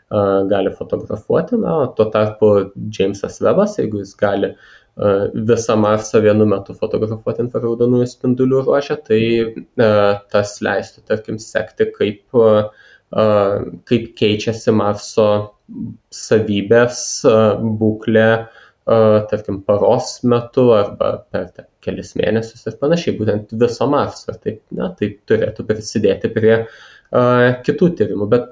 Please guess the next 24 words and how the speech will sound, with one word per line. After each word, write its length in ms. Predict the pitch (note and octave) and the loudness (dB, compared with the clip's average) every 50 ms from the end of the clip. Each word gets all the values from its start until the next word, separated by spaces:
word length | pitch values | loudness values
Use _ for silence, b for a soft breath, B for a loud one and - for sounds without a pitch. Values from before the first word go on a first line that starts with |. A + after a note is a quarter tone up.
| - | -8
neįsivaizduoju, 1120 | - - C#3 C3+ C3 C3 B2+ B2+ - - B2 B2 B2 A#2 A2+ A#2 B2+ C3+ C#3 C3 B2+ B2 - | -2 0 2 4 4 4 2 2 0 0 2 4 4 4 2 2 4 4 6 6 4 2 2
kiek 300 | - C3 B2 A#2+ - - | 0 0 0 2 2 2
laiko 380 | B2+ B2+ C3 B2+ B2+ - G2+ | 4 4 4 4 2 0 2
galėtų 400 | - G#2+ G#2+ G#2 G2+ G#2 - G#2 F#2+ | 2 4 4 4 2 0 -2 -4 -4
būt 180 | G#2 G#2+ - | -6 -6 -8
skiriama 480 | - - - A2+ G#2+ G2+ G#2 G2+ G2 G2 | -14 -4 0 0 2 2 0 -2 -4 -6
Jameso 460 | - - G2 G2 G2 - - G2 F#2 | -6 -6 -6 -6 -6 -6 -6 -6 -4
Webbo 300 | F2+ G#2 G2+ F#2 G2 F#2+ | -2 -4 -4 -4 -6 -6
teleskopui 600 | - F#2+ F2 - G2+ - - - G#2 - G#2 G2+ | -4 -4 -4 -4 -6 -6 -4 -4 -4 -2 -4 -6
stebėti 480 | - - - F#2+ G2 G2 F#2+ - - G#2 | -4 -4 -2 0 2 0 0 0 -2 -2
Marsą, 460 | G#2 G#2+ F#2+ F2 - - - - b b b b b b b b b _ - | 0 0 0 -2 -4 -10 -16 -20 b b b b b b b b b _ -10
nes 360 | G#2 G2 F#2+ F#2 F#2 - - - - _ _ | -6 -6 -6 -6 -8 -12 -16 -18 -20 _ _
vis 220 | - A2 A2+ G#2+ - | -14 -14 -12 -4 -2
tiek 220 | G2+ F2+ F2+ - | -2 -2 -2 -4
jis 160 | - - - | -10 -20 -12
turi 260 | _ - F#2 F2 - | _ -8 -6 -6 -4
labai 300 | F2+ G2 F#2 - G2 G2 | -4 -4 -4 -2 -4 -4
daug 320 | F#2+ F#2+ G#2 G2+ G2 - G#2 | 0 0 0 0 0 -2 -6
visokių 480 | G2 - - - F#2 - - A2 G#2+ | -8 -8 -8 -10 -10 -8 -4 -2 -2
užduočių 580 | A2+ B2 B2+ C3 C3 B2+ B2 - - - C#3 C3+ C3 | 0 -2 -2 -2 -4 -4 -4 -6 -4 -2 0 2 4
ir, 320 | C3 A#2+ A#2+ A#2+ - A2 G#2+ b b b b b b b b _ | 4 4 4 4 2 -2 -6 b b b b b b b b _
am, 420 | - G#2+ G#2+ G#2+ G#2 G2+ G2+ G2+ G#2+ G2+ - - _ _ | -2 0 2 2 2 2 2 0 -2 -2 -4 -8 _ _
įtikinti, 840 | - B2+ B2+ - - C#3+ C#3+ C#3+ - C#3+ C3 B2+ B2+ - - A#2+ | 0 0 0 0 0 -2 0 2 2 2 2 2 2 2 2 4
a, 580 | A2+ A2 A2+ A2 A2 - _ - - A2+ G#2+ | 4 4 4 2 -2 -6 _ -4 0 2 4